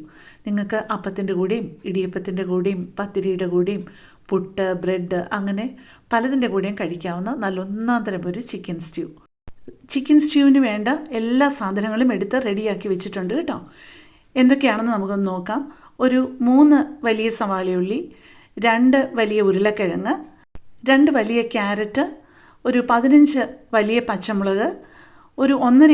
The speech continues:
ഇഞ്ചിൻ്റെ ഒരു കഷ്ണം ഇഞ്ചി രണ്ടായിട്ടാണ് എടുത്തിരിക്കുന്നതെന്നുണ്ടെങ്കിലും അത് രണ്ടും കൂടെ ഒരു ഒന്നര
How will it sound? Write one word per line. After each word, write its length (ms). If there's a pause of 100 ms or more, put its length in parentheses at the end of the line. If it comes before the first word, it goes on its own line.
(120)
ഇഞ്ചിൻ്റെ 440
ഒരു 140
കഷ്ണം 320 (180)
ഇഞ്ചി 280 (240)
രണ്ടായിട്ടാണ് 640
എടുത്തിരിക്കുന്നതെന്നുണ്ടെങ്കിലും 960
അത് 80 (100)
രണ്ടും 260
കൂടെ 140 (100)
ഒരു 140 (180)
ഒന്നര 200